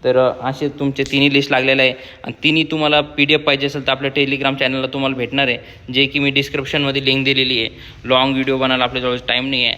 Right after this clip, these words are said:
आपण नेक्स्ट टाइम तुम्ही व्हिडिओ आवडला असेल तर नेक्स्ट टाइम आपण कॅटेगरी वाईज बनवणार आहे. तर, अ, कितीपर्यंत जाईल तुम्ही पूर्ण व्हिडिओ बघा आपलं आणि नवीन असाल तर प्लीज चॅनलला सबस्क्राईब करून घ्या. त्याच्यात तुम्हाला पूर्ण पीडीएफ पाहिजे असेल तर आपल्या Telegram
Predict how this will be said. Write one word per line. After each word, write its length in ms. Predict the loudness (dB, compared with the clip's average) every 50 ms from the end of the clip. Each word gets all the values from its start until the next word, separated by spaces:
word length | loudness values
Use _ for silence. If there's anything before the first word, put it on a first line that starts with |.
| -4
आपण 300 | -6 -4 -4 -4 -4 -4 -6 -10 -16 -20 -18 -10 -4
नेक्स्ट 280 | -2 -2 -2 -2 -2 -2
टाइम 140 | -2 -2 -2 -4
तुम्ही 300 | -6 -4 -4 -4 -4 -6 -8 -14 -16 -10
व्हिडिओ 220 | -6 -2 2 4
आवडला 240 | 4 4 4 2 0
असेल 220 | -2 -2 -4 -6 -4
तर 40 |
नेक्स्ट 260 | -2 -2 -2 -2 -2 -2
टाइम 120 | -2 -2
आपण 180 | -2 -4 -6 -4
कॅटेगरी 400 | -2 -2 0 0 -2 -2 -2 -2
वाईज 160 | -2 -2 -4
बनवणार 420 | -4 -4 -4 -4 -2 -4 -4 -4
आहे. 120 | -4 -6 -8 -10 -14 -20 -20 -20 -20 _ _ _ -4
तर, 120 | -2 0 0
अ, 200 | 0 0 -2 -4 -4 -6
कितीपर्यंत 480 | -8 -8 -8 -8 -6 -6 -6 -6 -6 -2
जाईल 480 | 0 0 0 0 -4 -8 -16 -14 -8
तुम्ही 300 | -4 -2 0 0 0 -2
पूर्ण 320 | -4 -6 -6 -6 -4 -2 -2
व्हिडिओ 400 | -2 -2 -2 -4 -2 -2 -2 -2
बघा 260 | -2 -2 0 2 2
आपलं 300 | 2 0 0 -2 -4 -4 -6 -10 -18 -20 -20 -20 -20 -20 -18 -8
आणि 300 | -6 -2 0 2 2 2
नवीन 320 | 2 2 2 2 2 0 0
असाल 220 | -2 -4 -4 -6
तर 60 | -6
प्लीज 220 | -6 -6 -6 -4 -2
चॅनलला 320 | -2 -2 0 0 -2 -2
सबस्क्राईब 380 | -2 -4 -4 -4 -4 -4 -4 -2
करून 300 | -2 -2 -2 -2 -2 -2
घ्या. 160 | -2 -2 -4 -4 -10 -18 -20 -20 -20 -20 -8 -6
त्याच्यात 240 | -4 -4 -2 -4 -6 -6 -12 -20 -20 -20 -20 -20 -20 -20 -20 -20 -12 -8
तुम्हाला 240 | -4 -2 0 0 0
पूर्ण 260 | -2 -4 -4 -4 -4
पीडीएफ 280 | -4 -2 0 0 0 0
पाहिजे 260 | 0 0 0 0 0
असेल 160 | -2 0 -2
तर 40 | -2
आपल्या 200 | 0 0 0 0 0
Telegram 380 | 0 -2 0 0 0 0 0